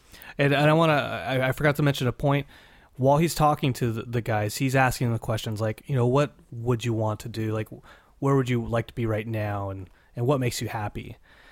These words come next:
Uh, so after <laughs> the, the astronauts get slowed down,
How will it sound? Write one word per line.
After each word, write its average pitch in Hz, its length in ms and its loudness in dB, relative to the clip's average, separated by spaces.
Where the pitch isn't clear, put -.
Uh, 117 220 0
so 143 220 4
after 147 320 4
<laughs> - 0 -
the, 143 240 4
the 127 120 0
astronauts 135 420 4
get 123 100 -2
slowed 135 380 2
down, 127 400 4